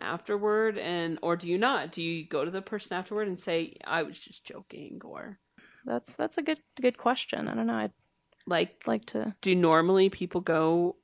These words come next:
Speaker 1: like, when you, when you give your friends, like, crap or whatever like that, you usually go to them and say,
Speaker 2: You know, "I'm just kidding,"
Speaker 1: You know,
Speaker 2: or,
Speaker 1: "I'm
Speaker 2: you
Speaker 1: just
Speaker 2: know,
Speaker 1: kidding,"
Speaker 2: yeah.
Speaker 1: you know, or, you know, "You make sure that they're, they're laughing," or, or something like that, you know.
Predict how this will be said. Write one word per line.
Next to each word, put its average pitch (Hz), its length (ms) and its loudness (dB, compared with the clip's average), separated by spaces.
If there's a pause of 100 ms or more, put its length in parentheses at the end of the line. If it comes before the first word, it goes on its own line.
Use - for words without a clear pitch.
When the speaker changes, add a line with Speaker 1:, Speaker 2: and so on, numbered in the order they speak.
(160)
Speaker 1:
like, 170 320 2 (120)
when 277 180 4
you, 302 180 4
when 427 180 0
you 330 100 6
give 180 220 4
your 160 160 4
friends, 131 440 -2
like, 98 240 -6 (240)
crap - 440 2
or 170 120 2
whatever 165 380 2
like 180 240 2
that, 196 260 4
you 196 180 -2
usually 220 380 -4
go 220 160 4
to 220 80 2
them 226 240 4
and 220 140 0
say, 220 340 4 (180)
Speaker 2:
You 262 100 -8
know, 226 100 -8
"I'm 175 160 -14
just - 160 -16
kidding," 170 340 -2
Speaker 1:
You 285 80 10
know, 320 140 12
Speaker 2:
or, 269 80 8
Speaker 1:
"I'm 302 100 10
Speaker 2:
you - 40 6
Speaker 1:
just 214 180 8
Speaker 2:
know, 190 120 4
Speaker 1:
kidding," 185 380 8
Speaker 2:
yeah. 208 140 4
Speaker 1:
you 220 160 10
know, 180 240 10
or, 208 500 12
you 262 140 4
know, 185 320 6 (120)
"You 226 280 4
make 233 260 6
sure 220 260 6
that 180 200 0
they're, 170 420 4 (540)
they're 185 140 8
laughing," 156 560 2
or, 165 420 4
or 180 160 4
something 170 400 0
like 151 220 -2
that, - 240 -4
you 185 100 2
know. 165 280 -2